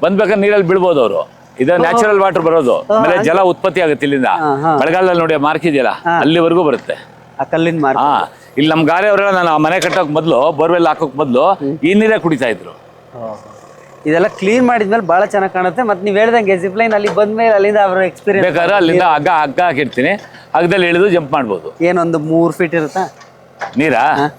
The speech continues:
Speaker 1: ನೀರು ಕೆಲವು ಕಡೆ ಆರಿದೆ, ಇಲ್ಲೆಲ್ಲ ಮೂರು ನಾಲ್ಕು ಅಡಿ ಇದೆ. ಇಲ್ಲಿ ಇಷ್ಟು ಬರುತ್ತೆ ಅಷ್ಟೇ
Speaker 2: ಆರು
Speaker 1: ನೀರು.
Speaker 2: ಅಂದ್ರೆ ಸ್ವಿಮ್ ಬರೋರು ಜಂಪ್
Speaker 1: ಅಲ್ಲಿ, ಅಲ್ಲಿ ಸ್ವಿಮ್ ಮಾಡ್ಬೋದು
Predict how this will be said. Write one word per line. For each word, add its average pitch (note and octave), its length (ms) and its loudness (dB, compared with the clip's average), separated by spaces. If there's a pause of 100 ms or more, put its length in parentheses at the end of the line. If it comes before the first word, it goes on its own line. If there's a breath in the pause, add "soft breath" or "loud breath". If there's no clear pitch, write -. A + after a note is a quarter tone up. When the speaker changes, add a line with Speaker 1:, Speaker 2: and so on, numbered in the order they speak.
(120)
Speaker 1:
ನೀರು F#3+ 680 2
ಕೆಲವು F3 320 0
ಕಡೆ G#3+ 140 0
ಆರಿದೆ, F#3 440 0
ಇಲ್ಲೆಲ್ಲ E3 200 2
ಮೂರು D3 280 2
ನಾಲ್ಕು B2+ 340 0
ಅಡಿ A2 100 -2
ಇದೆ. F#2 140 -6
ಇಲ್ಲಿ C#3 260 -2
ಇಷ್ಟು E3 180 -2
ಬರುತ್ತೆ F#3 260 0
ಅಷ್ಟೇ C#3 180 0
Speaker 2:
ಆರು - 60 0
Speaker 1:
ನೀರು. F3 140 0
Speaker 2:
ಅಂದ್ರೆ F#3+ 160 0
ಸ್ವಿಮ್ F3+ 280 -6
ಬರೋರು E3+ 340 2
ಜಂಪ್ D3 200 -4
Speaker 1:
ಅಲ್ಲಿ, C#3+ 240 2
ಅಲ್ಲಿ C#3 160 2
ಸ್ವಿಮ್ C#3+ 220 0
ಮಾಡ್ಬೋದು F2+ 360 -2